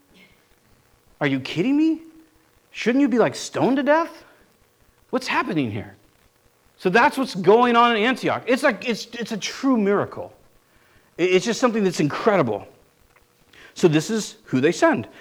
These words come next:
In verse twenty-two, it says, "News of this reached the church in Jerusalem, and they sent Barnabas to Antioch.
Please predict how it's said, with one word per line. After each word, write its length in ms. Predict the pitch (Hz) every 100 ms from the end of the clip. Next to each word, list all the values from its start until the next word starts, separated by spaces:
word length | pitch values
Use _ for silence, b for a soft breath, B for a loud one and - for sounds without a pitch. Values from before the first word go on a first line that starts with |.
| B
In 60 | 147
verse 140 | 185 -
twenty-two, 320 | 226 202 277
it 60 |
says, 200 | 196 165
"News 340 | 165 202 349 233
of 80 | 156
this 260 | 180 208
reached 340 | 156 254 262 220
the 60 |
church 360 | 208 165 185 226
in 80 | 220
Jerusalem, 580 | 233 330 - 147 104 98 B B B
and 160 | 139
they 80 | 185
sent 300 | 208 254 190
Barnabas 400 | 175 190 196 214
to 100 | 208
Antioch. 500 | 208 226 104 95 -